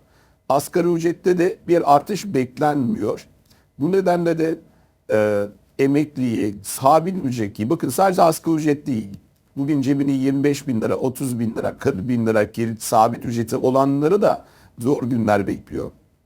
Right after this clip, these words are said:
Sabit ücretle çalışan kişiler bu enflasyonun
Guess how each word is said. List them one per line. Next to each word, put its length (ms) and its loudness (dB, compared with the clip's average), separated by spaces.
Sabit 440 2
ücretle 400 -2
çalışan 460 -2
kişiler 400 -2
bu 120 -2
enflasyonun 1000 2